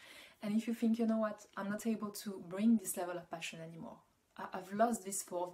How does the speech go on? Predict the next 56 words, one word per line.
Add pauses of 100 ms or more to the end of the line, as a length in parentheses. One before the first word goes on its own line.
what
I'm
doing
exactly," (320)
maybe
it's
time
for
you
to
go
and
look
for
a
new
passion, (100)
for
a
new
type
of
client
to
serve,
for
a
new
product, (460)
uh, (140)
to
implement,
something
that
is
gonna
help
you
get
back
on
track (320)
and
bring
back
this
level
of
service,
this
level
of
contribution,
this
level
of,